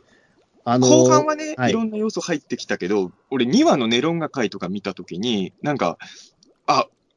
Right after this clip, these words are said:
Speaker 2: 普通のウルトラマン見てると思って感動したんですよ。
Speaker 1: そうですね、
Speaker 2: うん。
Speaker 1: 確かに。あの、だ-、僕、ちょっとその、なんだろう、その、自己紹介的にもな-、長くなっちゃうかもしれないんですけど、
Speaker 2: うん。
Speaker 1: ウルトラマンは僕結構通年のブームではな-、ないんですよ、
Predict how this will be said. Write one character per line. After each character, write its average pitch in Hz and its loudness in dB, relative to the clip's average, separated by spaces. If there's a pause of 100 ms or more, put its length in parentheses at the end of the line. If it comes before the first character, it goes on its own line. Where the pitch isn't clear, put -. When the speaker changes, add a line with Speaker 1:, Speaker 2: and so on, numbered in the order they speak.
(100)
Speaker 2:
普 - -16
通 269 2
の 262 2
ウ 247 2
ル 247 2
ト 262 0
ラ 247 4
マ 165 2
ン 110 -2
見 117 -4
て 123 0
る 104 -6
と 104 -10
思 98 -8
っ - -12
て - -8
感 127 -8
動 107 -4
し - -10
た 98 -8
ん 85 -12
で 78 -20
す - -20
よ。 - -20 (880)
Speaker 1:
そ 254 6
う 117 0
で - -6
す - -14
ね、 101 -4
Speaker 2:
う - -18
ん。 - -20
Speaker 1:
確 - -16
か 90 -10
に。 78 -14 (840)
あ 120 0
の、 123 6
だ-、 175 4
僕、 320 4
ち - 0
ょ - 4
っ 311 2
と - -6
そ 135 -2
の、 127 0
な 160 0
ん 143 2
だ 131 4
ろ 120 2
う、 110 -4
そ 110 -6
の、 113 -2
自 117 -4
己 165 0
紹 254 6
介 247 6
的 240 0
に 233 4
も 156 2
な-、 165 2
長 180 0
く 156 0
な 123 2
っ - -8
ち 117 -8
ゃ - -2
う - -6
か 98 -12
も 101 -8
し 95 -12
れ 101 -8
な 101 -4
い 98 -4
ん - -8
で 98 -6
す 95 -18
け 107 -12
ど、 104 0
Speaker 2:
う - -14
ん。 - -18
Speaker 1:
ウ 214 8
ル 339 6
ト 415 4
ラ 403 4
マ 254 4
ン - 4
は 127 4
僕 131 -2
結 - -2
構 127 0
通 302 2
年 320 4
の 285 8
ブ 269 6
ー 302 6
ム 185 6
で 123 4
は 107 0
な-、 131 -2
な 170 4
い 160 4
ん 131 2
で 101 -4
す 92 -16
よ、 85 -12